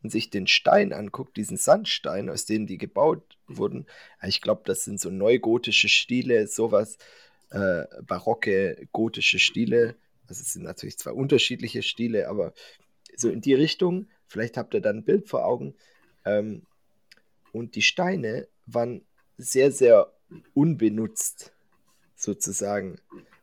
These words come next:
<clears throat> Und dann habe ich mich mal damit auseinandergesetzt. Und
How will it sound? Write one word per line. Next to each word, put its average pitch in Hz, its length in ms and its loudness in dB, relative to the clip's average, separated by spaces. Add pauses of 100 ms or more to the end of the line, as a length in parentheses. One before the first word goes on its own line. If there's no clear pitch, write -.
(140)
<clears throat> - 520 -6
Und 117 160 -4
dann 127 180 0
habe 151 160 -2
ich - 180 -4
mich 143 180 -4
mal 131 260 0
damit 120 420 -6
auseinandergesetzt. 123 1040 -4
Und - 120 -20